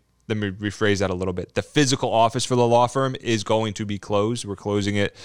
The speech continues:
on Tuesday the twenty-seventh. See, Jason, I got the time, I got the date right. The office is gonna be closed at some point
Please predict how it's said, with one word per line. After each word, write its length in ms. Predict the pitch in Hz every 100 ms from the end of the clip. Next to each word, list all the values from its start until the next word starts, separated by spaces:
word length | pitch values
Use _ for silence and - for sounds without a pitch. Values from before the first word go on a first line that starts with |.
| - -
on 280 | 101 95 90
Tuesday 440 | - 113 113 110
the 100 | 107
twenty-seventh. 720 | 98 104 95 - - 104 110 -
See, 220 | - - 92
Jason, 300 | 98 101 101
I 60 |
got 140 | 92 -
the 60 |
time, 220 | - 95 -
I 80 |
got 80 | 92
the 60 | 87
date 220 | 90 104
right. 220 | 90 87 _ _ _ _ _ _ _ _ _ _ _ - - 120
The 80 |
office 260 | 113 127 123
is 120 | 120
gonna 120 | 123
be 120 | 120 117
closed 440 | 120 117 117 107
at 160 | 107 98
some 180 | 123
point 300 | 107 117 113